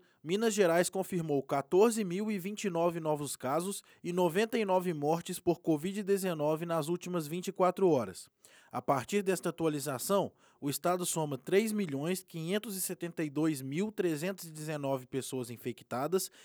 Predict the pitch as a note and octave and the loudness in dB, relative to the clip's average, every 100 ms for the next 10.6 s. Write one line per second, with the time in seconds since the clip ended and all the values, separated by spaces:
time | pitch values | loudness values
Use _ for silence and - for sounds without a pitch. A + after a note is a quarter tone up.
0 | - - D#3 F3 D#3 G#3 G#3+ G#3+ F#3 F#3+ | -20 -8 -2 0 2 0 0 0 4 4
1 | E3+ D3+ F3 G3+ F#3+ F3+ G3+ F#3+ D3 E3+ | 4 2 -4 -4 -6 -6 -4 -2 -4 -6
2 | F#3 F3+ - G3+ E3 E3 F#3+ F3 F#3 F#3+ | -4 -4 -4 -4 -2 0 0 4 4 4
3 | D3 D#3 D#3+ D#3+ F#3 F3 B2 - - _ | 0 -2 0 0 0 0 -2 -8 -14 _
4 | _ - - _ B2+ E3+ G#3 G#3 F#3+ D#3+ | _ -20 -20 _ -4 0 0 2 2 2
5 | E3 D#3+ - C#3+ C#3 B2 - F#3+ G#2 - | -2 -4 -4 -2 -2 -4 -2 -2 -2 -14
6 | - - D3 - G3 G#3+ G3+ - G3 G3 | -20 -4 -2 2 2 4 0 2 2 2
7 | D#3 E3 D#3 - D3+ - F3+ F#3+ F#3+ F#3+ | 0 0 0 0 -2 -2 -4 -2 0 0
8 | E3+ F#3 F#3 E3 D#3+ D#3 - E3 E3 D#3 | 0 -2 0 2 2 -2 -6 -2 0 0
9 | C3+ A#2+ - E3+ E3+ E3+ D#3 C#3+ C#3+ B2+ | 0 -2 0 0 0 -2 -4 -6 -6 -4
10 | C3+ B2 A#2+ D3 F3+ G#3 | -4 -4 -4 -4 -4 -6